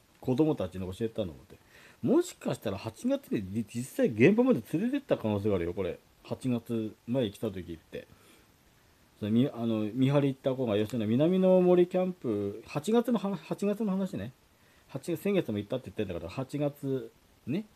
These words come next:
に行った時は、その、親がついてたと思うんだよ、林道まで。南の森広場から林道までついてった。で、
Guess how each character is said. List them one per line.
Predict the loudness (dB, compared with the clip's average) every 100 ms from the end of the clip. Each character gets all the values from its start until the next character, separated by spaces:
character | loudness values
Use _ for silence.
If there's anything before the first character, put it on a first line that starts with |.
| -6
に | -6
行 | -2
っ |
た | -2
時 | -2 -4 0
は、 | 4 2 0 -16 -20 -20 -20 _
そ | -6
の、 | -4 -4 -6 -12 _ _ _ _ _ _ _ _ _ _ _ _ _ _ 0
親 | 4 6
が | 4
つ | 2 -4
い | -2
て | -4
た | -4
と | 0
思 | 0
う |
ん | 0
だ |
よ、 | -2
林 | 0 2 4
道 | 4
ま | 4
で。 | 0 -10 -20 _
南 | 0 2 4 4
の | 4
森 | 2 0
広 | 0 0
場 | 0
か | -4
ら | -2
林 | 0
道 | 2 2
ま | 0
で |
つ | -2
い | -8
て | -8
っ | -10 -4
た。 | -4 -4 -16 -20 -20 -20 -20 _ 2
で、 | 6 6 4